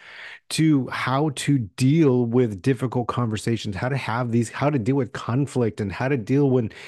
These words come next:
expectations aren't met. Like, we, we know this is a big deal, and I know that, that there's so much more than I can mention in a podcast episode.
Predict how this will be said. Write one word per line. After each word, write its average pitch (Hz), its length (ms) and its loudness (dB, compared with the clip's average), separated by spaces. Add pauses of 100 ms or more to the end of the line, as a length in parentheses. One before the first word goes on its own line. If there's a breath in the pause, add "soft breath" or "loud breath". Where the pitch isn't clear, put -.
expectations 131 720 -2
aren't 113 220 -4
met. 117 300 0
Like, 107 180 0
we, 117 160 2 (380 loud breath)
we 196 180 4
know 135 240 4
this 147 220 0
is 156 160 4
a 160 40 4
big 135 280 2
deal, 110 300 2
and 113 120 -2
I 117 60 2
know 120 260 2
that, 135 320 0 (160)
that 110 180 0
there's 131 160 0
so 151 120 0
much 147 240 0
more 127 180 2
than 110 140 0
I 110 80 0
can 107 260 -2
mention 107 320 -2
in 104 140 0
a 98 60 -2
podcast 104 580 -2
episode. 113 500 0